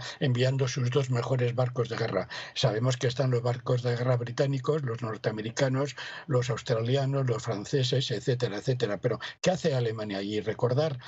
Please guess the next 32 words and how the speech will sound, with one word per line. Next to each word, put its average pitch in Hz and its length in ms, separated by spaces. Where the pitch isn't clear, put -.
las 131 360
viejas 143 360
colonias 139 540
que 135 120
tenía 135 320
antes 135 260
de 135 100
mil 127 160
novecientos 127 500
catorce? 131 540
Bueno, 143 300
pues 123 180
al 123 160
final, 135 460
el 117 160
último 143 360
viaje, 135 500
y 110 100
ya 120 120
concluyo 123 460
con 123 180
esto, 139 360
el 123 120
último 127 340
viaje 131 340
que - 80
ha 127 40
hecho 127 180
Blinken 120 520
a, 113 640
a 123 100
est-, 117 220